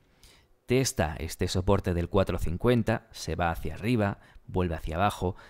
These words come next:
se va hacia arriba y testa este cuatro sesenta y cinco. Yo tengo mi soporte y mi resistencia marcados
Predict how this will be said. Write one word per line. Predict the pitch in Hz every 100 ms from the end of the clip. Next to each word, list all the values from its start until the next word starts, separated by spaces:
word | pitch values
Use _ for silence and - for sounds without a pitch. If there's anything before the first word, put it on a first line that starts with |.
| -
se | - 98
va | 101
hacia | 95 117
arriba | 92 110 107
y | 101
testa | - 135 127 - 92
este | 87 101 92
cuatro | - 110 107 107 98
sesenta | 107 107 104 95
y | 92
cinco. | 110 110 113
Yo | 147
tengo | 165 180
mi | 175 143
soporte | 113 143 147 143 143 - - - -
y | 110
mi | 113
resistencia | 98 98 101 135 147
marcados | 120 104 127 135 139